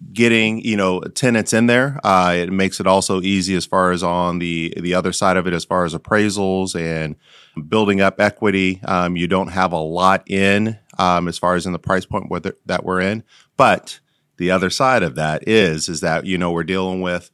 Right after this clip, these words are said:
some smaller homes. We're dealing with, you know, some areas that are up and coming. And when the, the rents are a little bit lower,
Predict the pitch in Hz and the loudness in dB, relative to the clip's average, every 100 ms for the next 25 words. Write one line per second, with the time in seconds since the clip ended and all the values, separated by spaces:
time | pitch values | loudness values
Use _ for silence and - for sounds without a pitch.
0 | _ - 113 90 120 104 107 101 107 104 | _ -4 -2 0 4 6 6 6 4 4
1 | 101 101 98 85 98 98 95 92 92 92 | 2 0 -2 0 0 0 -2 0 2 0
2 | - 110 92 90 101 90 95 92 92 - | -2 -4 -2 -2 -4 -4 -2 -2 -2 -4
3 | 90 87 85 82 _ _ _ 113 104 101 | -4 -2 -4 -6 _ _ _ 0 2 0
4 | - 107 101 98 92 92 95 85 87 92 | 0 2 4 2 2 -2 -2 -2 -2 -2
5 | 87 87 85 92 87 101 - 92 92 98 | -2 -2 -2 -2 0 -2 -2 -4 -2 -2
6 | 98 90 95 95 95 92 | -2 0 0 2 2 0